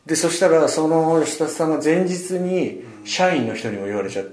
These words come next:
Speaker 2: 言われたんです。
Speaker 1: それ髪の毛の量が？
Speaker 2: 髪の毛の量が薄い。
Speaker 1: あら。
Speaker 2: だから、あの、ショックを受けてたんですけど、
Speaker 1: うん。
Speaker 2: まあ、吉田さんに言いましたね。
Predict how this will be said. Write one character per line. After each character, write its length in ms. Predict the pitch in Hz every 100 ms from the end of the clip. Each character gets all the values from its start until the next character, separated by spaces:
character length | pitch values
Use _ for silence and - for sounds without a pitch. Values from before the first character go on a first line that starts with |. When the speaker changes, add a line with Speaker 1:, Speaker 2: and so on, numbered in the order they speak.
| - -
Speaker 2:
言 120 | 110
わ 80 | 107
れ 60 |
た 120 | 104 107
ん 80 |
で 40 | -
す。 60 |
Speaker 1:
そ 60 | 160 180
れ 100 | 190
髪 0 |
の 40 |
毛 60 | -
の 40 | 117
量 180 | 123 -
が？ 80 | -
Speaker 2:
髪 200 | 127 127
の 100 | 120
毛 60 |
の 100 | 104
量 60 | 101
が 60 | 95
薄 180 | -
い。 40 | 104
Speaker 1:
あ 100 | -
ら。 320 | - - - - - - - - - - - - - - _ _
Speaker 2:
だ 120 | 120
か 60 | 107
ら、 240 | 101 98
あ 60 | 101
の、 1040 | 101 98 98 101 95 95 95 90 - - - _
シ 120 | - 139
ョ 60 |
ッ 100 | -
ク 60 | 101
を 40 |
受 120 | 95
け 40 | 95
て 60 | -
た 100 | 87
ん 60 |
で 60 | -
す 60 |
け 80 | -
ど、 300 | 90 92 - - - - 127
Speaker 1:
う 20 |
ん。 40 |
Speaker 2:
ま 100 | 135
あ、 80 | 123
吉 160 | 135 -
田 80 |
さ 140 | 143 147
ん 60 |
に 60 | 139
言 60 | 131
い 40 |
ま 60 | 135
し 80 |
た 80 | -
ね。 200 | - -